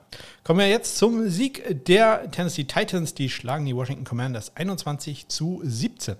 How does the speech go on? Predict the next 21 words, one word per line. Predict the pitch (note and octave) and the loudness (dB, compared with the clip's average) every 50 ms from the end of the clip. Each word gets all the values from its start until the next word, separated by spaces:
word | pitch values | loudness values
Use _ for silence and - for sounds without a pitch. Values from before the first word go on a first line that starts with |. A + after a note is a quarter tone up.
| - _ _ _ _ _ | -12 _ _ _ _ _
Ein | - E3 F3+ | -6 -6 -4
einziges | F3 D#3 - F3 E3 D#3 | -4 -4 -4 -4 -4 -2
Field | - F#3 A3 G#3+ | -2 -2 0 2
Goal | G#3 F3+ D3+ | 2 2 4
wurde | C#3+ F3 F#3+ F#3 | 2 2 2 2
in | F3+ G3+ F3 | 2 2 0
diesem | F3 F3+ F3+ F3+ | -2 -2 0 -2
Spiel | - - F#3+ F#3+ | -2 -2 -2 -2
probiert, | D#3+ E3 F3+ F#3+ B3+ C4+ A#3 - - | -2 0 0 2 4 2 2 2 0
äh, | F#3 F#3+ F3 F#3 F#3 E3+ C#3 - - - - | 0 4 4 6 6 4 2 0 -4 -12 -20
von | - - - F#3+ G3 | -10 -6 -4 -2 0
Joey | F3 F#3+ F#3 | 2 4 4
Sly | F3 - - F3+ G3+ A#3+ A#3+ F3 - - - - | 4 4 4 4 6 6 4 2 0 -4 -8 -4
aus, | - D3+ F3 F3+ - - - | -2 0 0 0 0 -2 -2
äh, | - D#3 D#3+ D#3+ | 0 0 0 0
fünfzig | - - - - - C4+ C#4+ - - - G#3 F#3 - | -2 -4 -10 -10 -8 -8 -6 -6 -6 -6 -4 0 2
Yards | G3+ G3 G3+ G#3 G3+ - - | 4 4 4 2 0 -4 -4
und, | - E3+ E3 E3+ - - | -2 -2 -2 -2 -2 -4
äh, | - C#3 | -6 -4
das | B2+ C3+ C#3 C3+ - - C3 | -2 -2 -2 -2 -2 -2 0
war | B2+ C#3 C3 | 0 0 0